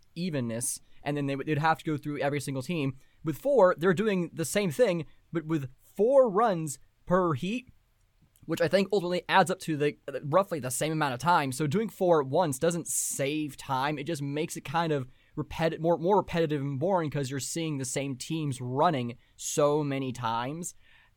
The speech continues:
I, I, they get four chances to improve their score, I guess, but I think it was better when they just did two at a time, and with how long it goes, they probably should, you know, actually cut out some,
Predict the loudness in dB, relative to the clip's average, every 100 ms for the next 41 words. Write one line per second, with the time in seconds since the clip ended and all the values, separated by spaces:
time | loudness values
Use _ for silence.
0 | -4 0 0 0 0 2 4 2 4 2
1 | 2 -2 -4 -4 -4 -2 -2 -2 -2 -4
2 | -2 2 4 4 2 0 -2 0 0 0
3 | _ _ _ _ _ 0 0 2 -2 -2
4 | -4 -4 -2 2 2 2 -2 -4 -4 -6
5 | -6 -4 -2 -2 -2 0 0 -2 -2 -4
6 | -8 _ _ _ _ _ _ -10 -8 -4
7 | 0 0 0 -4 -4 -4 -8 -8 -4 -2
8 | 0 -2 -4 -4 -2 -2 -2 0 2 4
9 | 2 -2 -4 -6 -10 -6 -4 -2 -2 -4
10 | -10 -8 -6